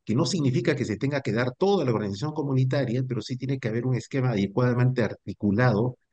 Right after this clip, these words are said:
para proveer de todos los elementos necesarios para una prestación eficiente, ¿no? Y como ponemos en el punto dos, eso implica también el tema del costeo total, o sea,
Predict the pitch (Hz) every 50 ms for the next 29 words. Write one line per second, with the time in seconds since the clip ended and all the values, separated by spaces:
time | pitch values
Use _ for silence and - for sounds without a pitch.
0 | _ _ _ - 117 98 98 98 - - 117 104 101 101 95 107 143 170 165 160
1 | 165 135 113 101 - - 147 156 160 143 120 - - 104 95 98 110 127 131 135
2 | 131 127 123 127 127 127 131 - 135 120 117 120 127 131 131 131 _ _ _ _
3 | _ - 87 90 104 104 107 104 107 104 95 - - - - - - 113 107 104
4 | 110 107 - _ _ _ - - - - 107 - - 113 87 85 - - 90 92
5 | 127 135 131 135 120 101 - - 101 90 92 87 90 95 113 151 165 160 131 139
6 | 123 110 107 - - 139 135 131 131 131 107 104 117 135 143 - - 147 131 -
7 | 151 135 127 - 151 156 - 143 127 127 104 104 104 107 123 131 139 143 - -
8 | _ _ _ _ _ _ _ - 113 98 98 - - 143 131 131 131 135 135 113
9 | 101 98 - - - 95 - - - 139 135 135 135 135 - 87 - - 156 156
10 | 143 101 98 95 - 127 113 110 113 110